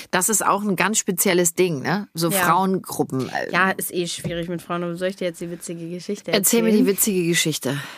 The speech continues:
Speaker 2: Ich glaub, du weißt das noch gar nicht, ne?
Speaker 1: Das wär ich jetzt gleich.
Speaker 2: Ja,
Speaker 1: Will,
Speaker 2: ich,
Speaker 1: willst du mir das
Speaker 2: äh,
Speaker 1: wirklich erzählen?
Speaker 2: <laughs> Ich erzähl das jetzt.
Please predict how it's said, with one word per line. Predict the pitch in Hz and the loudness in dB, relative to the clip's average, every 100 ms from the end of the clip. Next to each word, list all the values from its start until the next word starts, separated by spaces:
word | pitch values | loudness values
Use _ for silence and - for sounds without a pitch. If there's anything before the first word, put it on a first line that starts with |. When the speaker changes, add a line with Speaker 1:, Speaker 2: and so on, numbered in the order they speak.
| - - - - - | -16 -14 -12 -12 -12
Speaker 2:
Ich | - | -2
glaub, | 202 185 | 0 0
du | 190 | 0
weißt | 196 277 254 | 2 2 2
das | 180 | -2
noch | 180 180 185 | -2 -4 -4
gar | 180 180 | -2 -2
nicht, | 175 202 | -4 -6
ne? | 202 180 202 302 | -6 -4 -6 -6
Speaker 1:
Das | 180 143 | -2 0
wär | 151 160 | 2 2
ich | |
jetzt | 180 175 | 0 0
gleich. | 202 202 | 0 2
Speaker 2:
Ja, | 254 196 175 | 4 4 2
Speaker 1:
Will, | 208 | 2
Speaker 2:
ich, | 196 | 4
Speaker 1:
willst | 220 - | 4 4
du | 220 | 4
mir | 214 | 4
das | 202 | 4
Speaker 2:
äh, | 214 | 4
Speaker 1:
wirklich | 285 339 302 | 2 2 2
erzählen? | 349 - 392 320 | 0 2 6 6
Speaker 2:
<laughs> | 302 | 6
Ich | 247 | 4
erzähl | 262 240 277 311 | -2 0 2 4
das | 285 269 - | 2 -4 -2
jetzt. | 208 | 2